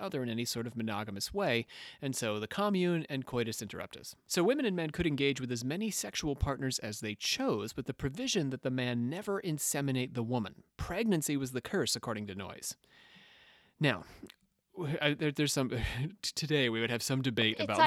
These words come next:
Speaker 1: this.
Speaker 2: ironic because pregnancy is the only time I feel like you're not experiencing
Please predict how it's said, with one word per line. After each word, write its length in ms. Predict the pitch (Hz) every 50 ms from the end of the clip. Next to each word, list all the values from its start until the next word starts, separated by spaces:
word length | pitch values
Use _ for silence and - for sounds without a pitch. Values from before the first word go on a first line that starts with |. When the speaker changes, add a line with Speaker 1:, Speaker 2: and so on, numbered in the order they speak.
| 294 -
Speaker 1:
this. 80 | 180 277
Speaker 2:
ironic 440 | 285 320 392 381 262 226 - - -
because 480 | - 262 233 - 262 247 240 233 226 -
pregnancy 760 | - - 262 233 240 233 247 247 247 233 - 240 233 226 220
is 120 | 208 202 - -
the 140 | 214 214 214
only 340 | 240 269 285 294 247 208
time 400 | 185 - 202 190 175 170 170 165
I 120 | 165 165 165 -
feel 200 | - 180 175 170
like 320 | 170 160 165 165 - -
you're 120 | 185 180 175
not 360 | 170 170 165 156 156 151 - - _ _ _ _ _ _ _ _ _ _ _ _ _ _ _ _ _ _ _ _ _ -
experiencing 1000 | 196 190 - - - 202 196 196 202 196 180 - - 196 185 175 175 175 170